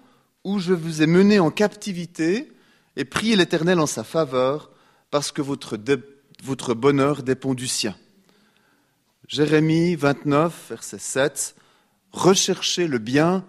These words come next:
de la ville où je vous ai mené en captivité et priez l'Éternel en sa faveur, parce que votre dé-, bonheur dépend du sien.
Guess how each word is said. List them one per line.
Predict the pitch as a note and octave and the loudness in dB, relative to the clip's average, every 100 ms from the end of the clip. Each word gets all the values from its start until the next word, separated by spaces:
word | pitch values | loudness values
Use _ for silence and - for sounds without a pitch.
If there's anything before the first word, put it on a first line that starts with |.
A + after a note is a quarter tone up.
| _ | _
de | A2+ | -4
la | C3 B2 | 0 0
ville | A#2 F3 D#3+ G2+ - _ _ - | 0 -2 0 -2 -4 _ _ -8
où | D#3+ | -6
je | D3 | -4
vous | D#3 C#3+ B2+ | -6 -6 0
ai | |
mené | A#2 B2+ F3 F3+ E3+ | 2 6 6 6 4
en | C#3 | 2
captivité | - C#3+ - C3+ A#2+ A2 C3+ F3+ D4 _ _ _ _ - | -2 -8 -8 -12 -12 -10 -6 -6 -8 _ _ _ _ -6
et | D#3+ | -6
priez | D#3+ - C4 C4+ | -4 -4 -2 2
l'Éternel | A#3+ G3+ F#3 F3 E3+ A#3 A3+ A2 - _ _ | 4 4 2 0 2 2 0 -4 -10 _ _
en | A#3 C4 | 0 0
sa | - G3+ | 0 -2
faveur, | - D#3+ B2+ A#2 B2+ D3 _ _ _ _ C#3+ | 0 -2 2 2 2 -4 _ _ _ _ -4
parce | D3 - | -4 -6
que | - | -8
votre | C#3 C#3 - A#2 | -8 -8 -10 -8
dé-, | G2+ A#2 | -6 -8
bonheur | G2+ C3+ C#3 B2 C3 C3+ | -4 0 2 2 0 -4
dépend | G#2+ C3 - B2+ | -6 -6 -2 -4
du | A2+ | -4
sien. | - - | -10 -12